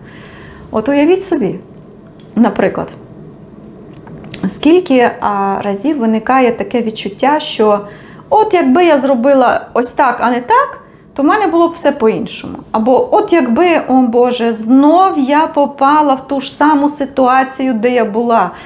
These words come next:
Ну чому я не зробила, е, такий якийсь висновок, чому я не змінила це завчасно? І знов таки, от треба було мені зробити так, як в першу чергу я подумала, а то потім, коли я передумала, і воно все почалось, і почалося все знову, і знов не так,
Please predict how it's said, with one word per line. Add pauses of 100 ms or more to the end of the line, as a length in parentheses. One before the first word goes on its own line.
(220)
Ну
чому
я
не
зробила, (360)
е,
такий
якийсь
висновок,
чому
я
не
змінила
це
завчасно? (680)
І
знов
таки, (120)
от
треба
було
мені
зробити
так,
як
в
першу
чергу
я
подумала,
а
то
потім,
коли
я
передумала,
і
воно
все
почалось,
і
почалося
все
знову,
і
знов
не
так,